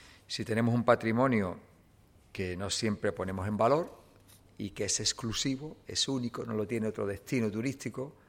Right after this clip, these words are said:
es nuestro patrimonio humano, su gente y los profesionales del sector. La industria turística da empleo a ciento treinta y siete mil cuatrocientos nueve personas que trabajan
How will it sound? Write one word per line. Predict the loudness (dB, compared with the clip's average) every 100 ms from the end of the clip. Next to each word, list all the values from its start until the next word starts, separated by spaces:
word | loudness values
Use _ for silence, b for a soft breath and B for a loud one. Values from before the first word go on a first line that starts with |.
| b b b -4
es | -2
nuestro | -2 -2 -4
patrimonio | -4 -4 -4 -4
humano, | -4 -6 -8 -16 B B B B B
su | -14 -4
gente | 8 10 8 0 -10 -10 -14
y | -8 -6
los | -6
profesionales | -6 -4 -2 2 2
del | 2 0
sector. | -2 -6 -10 -10 -18 -20 -20 B B B B B
La | 0
industria | 4 6 4 10 12 12
turística | 10 2 2 4 8 10
da | 10
empleo | 6 4 6 6
a | 6
ciento | 4 2 4 2
treinta | 2 2 0
y | -4
siete | -2 0
mil | 0
cuatrocientos | 0 -4 -4 -4 -4 -2 -2 -2
nueve | -2 -2 -2
personas | -4 2 4 4 0 -10
que | -8
trabajan | -2 0 2 2 0